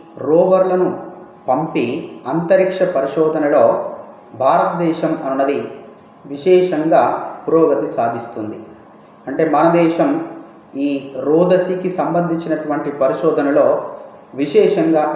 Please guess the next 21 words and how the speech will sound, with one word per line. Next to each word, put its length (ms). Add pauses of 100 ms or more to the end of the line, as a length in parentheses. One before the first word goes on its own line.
రాణించడం 500 (100)
అన్నది 300 (240)
జరుగుతోంది. 600 (380)
ప్రపంచ 460 (160)
దేశాలతోటి 580
కూడా, 300 (500)
అభివృద్ధి 400
చెందినటువంటి 800
దేశాలతోటి 720
కూడా 300 (460)
మనం 340
పోటీ 220
పడడం 420
అన్నది 280 (440)
జరుగుతుంది. 480 (760)
అయితే 300 (960)
భూమి 260
యొక్క 300
లోపల, 420 (840)
అనగా 300 (640)
భూగర్భ 540